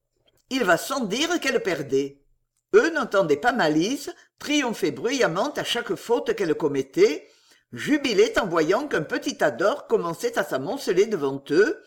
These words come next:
se disaient avec satisfaction qu'en somme la journée se passerait plus vite et plus agréablement qu'ils ne l'avaient pensé, à boire, à manger,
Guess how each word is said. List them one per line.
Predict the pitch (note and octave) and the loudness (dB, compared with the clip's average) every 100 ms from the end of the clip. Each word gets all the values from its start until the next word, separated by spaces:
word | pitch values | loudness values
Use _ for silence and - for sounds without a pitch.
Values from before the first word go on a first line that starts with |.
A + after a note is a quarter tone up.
| _ _ _ _ | _ _ _ _
se | G3+ | 2
disaient | F3 A#3 G#3+ C#4+ D4 | 4 0 -2 -2 0
avec | F3+ D#3+ | 0 -2
satisfaction | - C#4+ C#4 - D3 - D#3+ G3+ D4 - _ | -4 -4 -4 -6 -8 -6 -4 -4 -6 -16 _
qu'en | B3 A#3 | -4 -4
somme | - E3 G#3+ D#4 | -2 0 0 0
la | F3 | 0
journée | E3 F3+ D#3+ A3+ | 0 -2 -2 -4
se | - | -4
passerait | B3+ G3 - C#3+ | -4 -4 -2 -4
plus | C#3 A3 | -4 -6
vite | A3+ E3 A3+ C#4 E4 - - | -4 -2 -4 -4 -6 -8 -2
et | F#3 | -2
plus | - B3 D#4 | 0 -2 -2
agréablement | D4+ A#3+ G#3 D#3 C#3+ E3 D4 | 0 0 0 0 -2 -2 -6
qu'ils | C#4+ G#3+ | -6 -4
ne | |
l'avaient | E3 C3+ C#3 | -2 0 0
pensé, | A3+ A#3 - - F#3+ D4 - _ _ - | -2 -6 -8 0 0 0 -6 _ _ -4
à | F#3 | -2
boire, | C3 F3 A3+ D4 E4+ - | 0 2 2 0 -4 -4
à | G3 | -2
manger, | D#3+ D#3 C#3+ F#3+ D4 | -2 -2 2 2 2